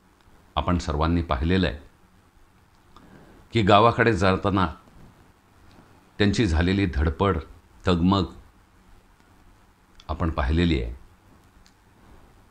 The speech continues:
लाखोच्या संख्येनं लोक पायी चालत गेले, सायकलवर गेले, मिळेल त्या वाहनानं गेले,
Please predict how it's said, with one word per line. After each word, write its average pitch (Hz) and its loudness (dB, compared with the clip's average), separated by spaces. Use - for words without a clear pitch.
लाखोच्या 104 2
संख्येनं 123 0
लोक 104 0
पायी 117 2
चालत 92 0
गेले, 69 -4
सायकलवर 98 -2
गेले, 69 -6
मिळेल 104 2
त्या 110 -2
वाहनानं 69 -6
गेले, 64 -10